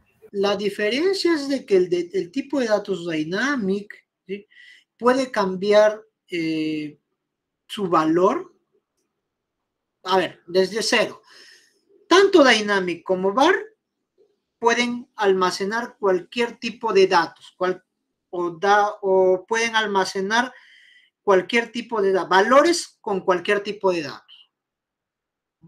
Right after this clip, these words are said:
Pueden almacenar números, pueden almacenar texto, pueden almacenar, eh, caracteres especiales, pueden almacenar, eh, un dato tipo booleano,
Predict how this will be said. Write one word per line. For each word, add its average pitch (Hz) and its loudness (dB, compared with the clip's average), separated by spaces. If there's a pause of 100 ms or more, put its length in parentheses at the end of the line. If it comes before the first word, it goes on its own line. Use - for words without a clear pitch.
(300)
Pueden 196 2
almacenar 143 -4
números, 247 -6
pueden 170 -4
almacenar 139 -12
texto, - -2
pueden 165 -6
almacenar, 147 -4 (520)
eh, 139 2
caracteres 147 2
especiales, 226 4
pueden 226 -6
almacenar, 214 -8 (560)
eh, 143 -6 (680)
un 175 -10
dato 170 2
tipo 170 -6
booleano, 196 2